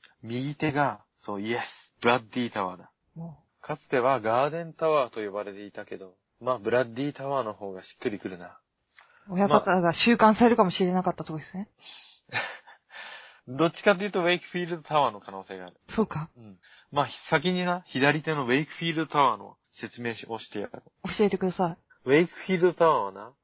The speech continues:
Speaker 1: 昔あの、散々拷問が行われてた場所だ。
Speaker 2: おー、怖いですね。
Speaker 1: そうだ。未だに血と叫び声が聞こえてきそうな場所だよ。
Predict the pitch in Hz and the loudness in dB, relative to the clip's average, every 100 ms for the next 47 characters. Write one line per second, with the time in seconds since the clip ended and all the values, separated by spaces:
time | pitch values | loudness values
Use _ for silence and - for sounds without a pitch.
0 | - 123 135 120 123 113 104 - 123 143 | -16 -8 -8 -6 -4 -4 -8 -14 -12 -10
1 | 165 143 165 160 123 135 151 147 147 143 | -8 -4 -4 -4 -4 0 0 0 -2 -2
2 | 131 - 127 127 123 - - 104 - - | -2 -2 -2 -2 -4 -8 -16 -16 -18 -20
3 | - _ _ 185 214 240 240 247 240 233 | -20 _ _ 4 8 10 10 12 12 10
4 | 220 190 190 - 247 220 - 190 175 - | 8 6 -2 6 6 6 2 -2 -2 -6
5 | _ - - 101 - _ - 113 123 151 | _ -20 -16 -14 -16 _ -12 -6 2 6
6 | 160 165 160 - - - 151 135 117 _ | 6 4 0 -12 -12 -2 -2 -2 -6 _
7 | _ _ - 120 113 139 151 147 120 107 | _ _ -12 -6 0 2 4 4 2 0
8 | - 131 123 123 - 117 95 98 - - | -2 -4 -4 -10 -8 -8 -8 -12 -18 -20